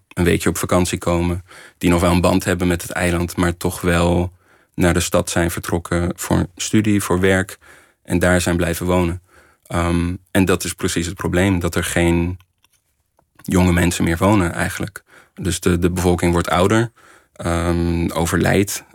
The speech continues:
Eh, maar ja, er is ook geen echte reden voor jongere mensen om naar het eiland toe te gaan. Want het, het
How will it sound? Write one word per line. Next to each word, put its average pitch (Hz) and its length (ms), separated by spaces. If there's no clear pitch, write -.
Eh, 87 540
maar 90 400
ja, 92 280
er - 120
is - 180
ook 90 160
geen 87 480
echte 90 340
reden 90 320
voor 92 240
jongere 92 320
mensen 90 280
om 95 120
naar 92 120
het 90 100
eiland 90 460
toe - 120
te - 100
gaan. 92 300
Want - 240
het, - 260
het - 380